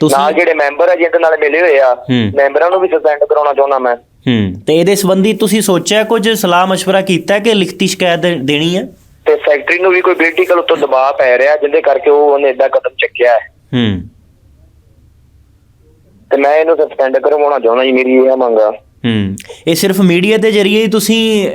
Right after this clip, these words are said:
Speaker 1: ਇਹ ਗੱਲ, ਅ, ਪਹੁੰਚਾਉਣੀ ਚਾਹੁੰਦੇ ਹੋ ਉੱਚ ਅਧਿਕਾਰੀਆਂ ਤੱਕ, ਮੰਤਰੀ ਤੱਕ, ਜਾਂ ਫਿਰ ਲਿਖਤੀ ਸ਼ਿਕਾਇਤ ਵੀ ਦਿਓਗੇ?
Speaker 2: ਨਹੀਂ, ਲਿਖਤੀ ਸ਼ਿਕਾਇਤ ਵੀ ਦੇਵਾਂਗੇ ਜੀ, ਰਿਟਨ ਵੀ ਦਿਆਂਗੇ।
Speaker 1: ਹੂੰ।
Speaker 2: ਮੀਡੀਆ ਰਾਹੀਂ ਵੀ ਰਿਟਨ ਵੀ ਅਸੀਂ ਦਿਆਂਗੇ।
Speaker 1: ਹੂੰ।
Speaker 2: ਪੰਚਾਇਤ ਮੰਤਰੀ ਨੂੰ ਵੀ ਅਸੀਂ ਮਿਲਾਂਗੇ, ਉਹਨਾਂ ਨੂੰ ਵੀ ਰਿਟਨ ਦੇ ਵਿੱਚ ਦਿਆਂਗੇ।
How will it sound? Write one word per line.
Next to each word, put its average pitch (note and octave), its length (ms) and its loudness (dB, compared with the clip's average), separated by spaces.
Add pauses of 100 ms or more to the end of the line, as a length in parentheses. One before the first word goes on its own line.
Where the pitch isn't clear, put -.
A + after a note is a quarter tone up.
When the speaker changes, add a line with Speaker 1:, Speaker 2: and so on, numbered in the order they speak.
Speaker 1:
ਇਹ D#3 200 0
ਗੱਲ, F3 200 2
ਅ, F3+ 240 2
ਪਹੁੰਚਾਉਣੀ E3+ 440 0
ਚਾਹੁੰਦੇ G3 380 0
ਹੋ G#3 140 0
ਉੱਚ F#3+ 160 -2
ਅਧਿਕਾਰੀਆਂ E3+ 520 0
ਤੱਕ, F3+ 240 -2
ਮੰਤਰੀ D#3+ 380 0
ਤੱਕ, F3+ 280 0
ਜਾਂ F#3+ 220 0
ਫਿਰ G3+ 120 0
ਲਿਖਤੀ F3+ 340 -2
ਸ਼ਿਕਾਇਤ F3 340 -2
ਵੀ D#3+ 120 2
ਦਿਓਗੇ? A#2 420 -2 (800)
Speaker 2:
ਨਹੀਂ, E3+ 240 2
ਲਿਖਤੀ F3 300 -2
ਸ਼ਿਕਾਇਤ A3 280 0
ਵੀ A3 80 0
ਦੇਵਾਂਗੇ E3 480 0
ਜੀ, F#3 80 2
ਰਿਟਨ F3+ 300 0
ਵੀ G3+ 100 -2
ਦਿਆਂਗੇ। A2+ 540 -2 (100)
Speaker 1:
ਹੂੰ। A#2 300 -2 (760)
Speaker 2:
ਮੀਡੀਆ E3 360 2
ਰਾਹੀਂ F3+ 220 2
ਵੀ F#3 140 2
ਰਿਟਨ E3 300 0
ਵੀ G3 120 2
ਅਸੀਂ D#3 140 0
ਦਿਆਂਗੇ। A#2 440 2 (460)
Speaker 1:
ਹੂੰ। G#2 240 -4 (220)
Speaker 2:
ਪੰਚਾਇਤ C#3 400 2
ਮੰਤਰੀ E3+ 360 0
ਨੂੰ F#3 100 2
ਵੀ F3 80 4
ਅਸੀਂ D3 160 0
ਮਿਲਾਂਗੇ, C#3 280 2
ਉਹਨਾਂ D#3+ 180 2
ਨੂੰ E3 80 0
ਵੀ D3+ 100 0
ਰਿਟਨ C#3 220 0
ਦੇ C3+ 60 0
ਵਿੱਚ B2+ 160 0
ਦਿਆਂਗੇ। A#2 440 0